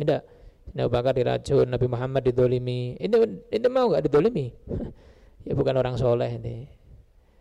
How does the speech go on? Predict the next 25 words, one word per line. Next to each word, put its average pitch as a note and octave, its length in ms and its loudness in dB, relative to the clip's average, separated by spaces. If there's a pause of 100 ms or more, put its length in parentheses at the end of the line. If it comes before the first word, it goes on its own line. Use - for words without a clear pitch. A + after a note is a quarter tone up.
(460)
Ya, - 400 -10
mau C#3 400 0
hidup C3 240 2
enak, B2+ 560 -2
itu A2+ 160 -2
nggak A#2+ 160 -4
didolimi. A#2 480 2 (320)
Ya. B2+ 140 -12 (1200)
Orang C3 320 -2
soleh C3 240 4
itu C3 240 0
didolimi. C#3 560 -2 (880)
Ya C3+ 80 -2
memang E3 240 -2
nasib. D#3+ 320 0 (1400)
Supaya D#3 400 0
di E3 160 -2
akhirat B2 560 -4
dia B2+ 320 -2 (720)
tidak C#3 240 0
terdolimi. C3+ 480 0 (880)
Supaya C#3 240 0
di C3 80 2
akhirat B2 400 -2
dia D3 240 0